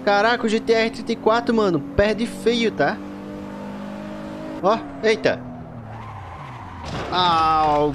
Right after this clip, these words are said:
nossa, essa batida, velho, acabou com tudo, tá?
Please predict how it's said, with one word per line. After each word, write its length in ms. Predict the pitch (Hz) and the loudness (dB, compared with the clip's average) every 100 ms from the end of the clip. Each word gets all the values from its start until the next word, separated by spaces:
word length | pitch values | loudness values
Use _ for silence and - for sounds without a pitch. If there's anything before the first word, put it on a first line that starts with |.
| 131 | 0
nossa, 460 | 123 135 156 - | 2 4 2 -4
essa 200 | 127 - | -2 0
batida, 500 | 127 139 131 127 139 | 0 0 0 -2 0
velho, 140 | 135 117 | 2 0
acabou 300 | 113 110 117 | 0 -2 0
com 140 | 165 | -2
tudo, 300 | 151 123 107 | -2 -4 -4
tá? 180 | - | 0